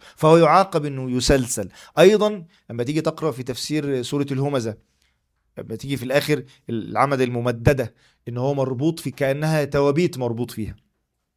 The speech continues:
يبقى أنت دورك إنك تفك هذه السلاسل. من الأحاديث الجميلة قوي، حديث في أبي داود، النبي صلى الله عليه وسلم كان إذا أراد أن ينام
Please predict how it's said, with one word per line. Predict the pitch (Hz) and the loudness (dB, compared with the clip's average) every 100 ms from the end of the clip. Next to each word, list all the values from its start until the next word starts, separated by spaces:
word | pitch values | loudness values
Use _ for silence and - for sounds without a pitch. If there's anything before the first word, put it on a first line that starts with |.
| _ _ _ _ - - 127 | _ _ _ _ -20 -14 -10
يبقى | 113 123 254 | -6 -2 -2
أنت | 254 | 2
دورك | 240 240 240 233 226 | 2 2 0 0 -2
إنك | 139 139 139 _ | -4 -6 -8 _
تفك | 165 160 254 294 - - | 0 2 6 6 6 2
هذه | 190 185 202 165 135 | 6 8 6 6 0
السلاسل. | - 117 110 - - - | -2 -6 -8 -12 -14 -4
من | |
الأحاديث | 135 139 190 254 | -2 0 -2 -2
الجميلة | 196 165 196 180 | 0 2 4 4
قوي، | 139 139 - _ _ _ _ _ _ | 4 2 -6 _ _ _ _ _ _
حديث | - 147 196 - | -2 0 0 0
في | 127 120 123 | 2 2 0
أبي | 123 | 0
داود، | 123 123 160 156 131 | 2 2 2 0 -2
النبي | 127 151 | 0 0
صلى | 131 | 2
الله | 113 120 | 2 4
عليه | 131 | 2
وسلم | 131 117 110 143 - _ _ _ _ | 0 -4 -4 -6 -16 _ _ _ _
كان | - 170 156 | 0 2 2
إذا | 135 120 | 2 2
أراد | 113 135 147 | 2 2 2
أن | 123 113 | -2 -2
ينام | 113 123 135 | -4 -4 -6